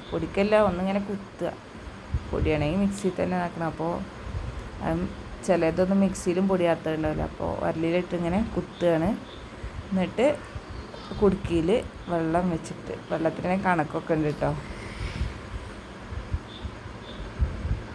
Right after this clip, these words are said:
എത്ര ഇടങ്ങഴി അങ്ങനെയൊക്കെ ഉണ്ട്. എന്നിട്ട് അതിലേക്ക് ഈ പൊടിച്ച് കുത്തി വെച്ചത്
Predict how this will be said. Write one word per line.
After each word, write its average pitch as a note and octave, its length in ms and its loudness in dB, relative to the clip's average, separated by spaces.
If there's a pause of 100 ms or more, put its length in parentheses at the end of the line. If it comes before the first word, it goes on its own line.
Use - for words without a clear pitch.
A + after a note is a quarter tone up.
(100)
എത്ര - 200 -2 (260)
ഇടങ്ങഴി D#3 440 2
അങ്ങനെയൊക്കെ E3 460 2
ഉണ്ട്. D3 200 2 (1200)
എന്നിട്ട് E3+ 380 2 (420)
അതിലേക്ക് E3 520 2 (120)
ഈ - 20 6 (340)
പൊടിച്ച് E3 480 0 (200)
കുത്തി F#3+ 320 0
വെച്ചത് F#3+ 340 2